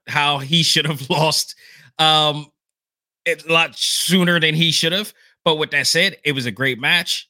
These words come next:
They worked hard, and he got his, he got his send off as he deserved. I, I was expecting or hoping for him to get a standing ovation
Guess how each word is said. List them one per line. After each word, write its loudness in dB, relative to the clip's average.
They -2
worked -10
hard, -2
and 2
he -8
got 0
his, -2
he -4
got 0
his 0
send 2
off -4
as 0
he -4
deserved. -4
I, 0
I 0
was -8
expecting -2
or -2
hoping -4
for -4
him 0
to -4
get 0
a -4
standing -2
ovation -4